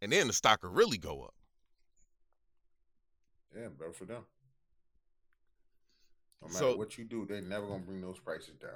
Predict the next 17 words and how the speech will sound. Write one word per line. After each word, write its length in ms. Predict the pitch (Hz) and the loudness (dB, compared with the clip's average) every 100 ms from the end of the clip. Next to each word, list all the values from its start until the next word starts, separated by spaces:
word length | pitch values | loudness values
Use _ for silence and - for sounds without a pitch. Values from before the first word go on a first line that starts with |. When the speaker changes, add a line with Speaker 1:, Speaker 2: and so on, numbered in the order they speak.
| - | -2
Speaker 1:
Right, 280 | 131 101 73 | 2 2 -2
Speaker 2:
You 80 | 76 | -16
can 140 | - | -6
Speaker 1:
right. 120 | 85 101 | 0 0
Speaker 2:
forget 180 | 82 | 0
about 180 | 90 - | -6 -8
it. 60 | - | 2
Speaker 1:
That's 200 | 135 139 | 4 4
in 100 | 135 | 0
the 80 | 95 | -2
grocery 500 | 80 120 139 131 131 | 4 4 4 0 -6
store. 520 | - 131 127 135 143 - - | -4 -4 0 0 -2 -8 -2
That's 200 | 101 - | 0 0
in 200 | 98 90 | -4 -4
the 60 | |
department 600 | 71 78 - 120 139 135 | -6 -10 6 8 8 4
stores. 580 | 120 - 135 131 131 - | -2 0 2 2 -2 -6